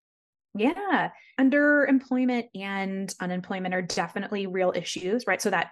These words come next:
that kind of goes under that umbrella of underrepresentation across disability categories,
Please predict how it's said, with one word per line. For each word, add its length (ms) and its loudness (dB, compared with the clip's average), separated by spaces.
that 240 -2
kind 180 -2
of 60 -2
goes 160 4
under 160 0
that 140 0
umbrella 360 0
of 220 -4
underrepresentation 1200 0
across 540 0
disability 460 6
categories, 840 -2